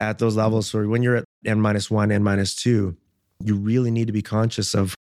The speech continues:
what you're putting on social media, that you are putting stuff onto social media, that you are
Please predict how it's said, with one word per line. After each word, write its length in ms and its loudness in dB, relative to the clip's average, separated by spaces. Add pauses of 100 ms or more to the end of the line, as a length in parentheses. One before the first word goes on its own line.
what 180 2
you're 80 -2
putting 240 2
on 80 2
social 340 -2
media, 340 2
that 200 -4
you 140 -2
are 180 0
putting 280 0
stuff 280 -4
onto 140 2
social 320 -2
media, 240 2
that 160 0
you 120 2
are 340 0